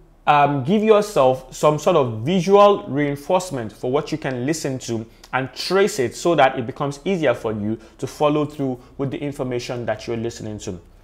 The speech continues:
Another question type is the form completion. Here, you're given a form and you're expected to fill in the details that would complete that form.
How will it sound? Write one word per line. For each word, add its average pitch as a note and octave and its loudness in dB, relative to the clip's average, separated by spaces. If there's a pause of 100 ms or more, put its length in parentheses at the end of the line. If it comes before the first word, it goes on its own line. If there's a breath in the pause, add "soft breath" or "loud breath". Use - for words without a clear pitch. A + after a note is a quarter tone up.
(340 soft breath)
Another F#3 0
question G3 -2
type A#2 -2 (240 loud breath)
is C#3+ -2
the D3 -4
form F3+ 0
completion. C3+ -6 (200 soft breath)
Here, E3 2
you're C#3+ 0
given G#3 2
a G3+ 0
form B2+ -4
and C3+ -6
you're C3 -2
expected F#3 -2
to - -8
fill F#3+ -4
in D#3 0
the B2+ -4
details A#2+ -4
that A#2 -2
would A#2+ -4
complete C3+ -8
that B2 0
form. G#2 -12